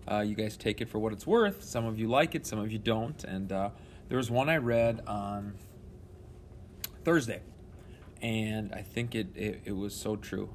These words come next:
uh, based off the events of Wednesday, and I think we all know what happened on Wednesday. But here, here's the quote, and I'm not gonna talk much more about it because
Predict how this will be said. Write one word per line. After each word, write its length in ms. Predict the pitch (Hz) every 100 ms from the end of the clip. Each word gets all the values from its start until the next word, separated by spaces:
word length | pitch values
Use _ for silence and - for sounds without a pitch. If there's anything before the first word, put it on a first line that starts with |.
| -
uh, 80 |
based 320 | 95 110 107 110
off 160 | 101
the 100 | -
events 320 | 107 110 104
of 120 | 110 104
Wednesday, 320 | 110 104 104
and 100 | 101
I 40 |
think 160 | 98 110
we 100 | 104
all 140 | 107
know 100 | 107
what 140 | 107 107
happened 280 | 107 110 101
on 140 | 98
Wednesday. 440 | 98 101 - 190 190 - - - - -
But 120 | 107
here, 180 | 139 -
here's 240 | 160 165
the 80 | 127
quote, 280 | 117 - -
and 100 | -
I'm 100 | 180
not 140 | 185 185
gonna 140 | 135
talk 260 | 120 117 120
much 180 | 110
more 80 | 110
about 280 | 107 120 131
it 160 | 143 123
because 480 | 120 117 113 110